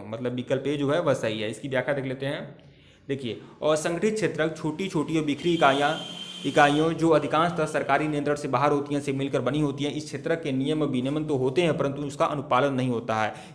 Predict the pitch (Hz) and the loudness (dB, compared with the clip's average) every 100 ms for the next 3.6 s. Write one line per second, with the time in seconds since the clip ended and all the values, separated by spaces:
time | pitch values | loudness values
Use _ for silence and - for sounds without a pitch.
0 | - 151 - 175 170 156 160 165 143 135 | -6 -4 0 0 0 -2 -4 -6 0 2
1 | 151 147 127 131 135 147 170 180 - - | 4 2 2 6 6 6 0 -6 -14 -4
2 | - 139 135 127 156 165 170 - 139 147 | 2 2 4 4 6 4 0 -4 0 2
3 | 165 147 139 127 113 | 0 0 -2 -2 -4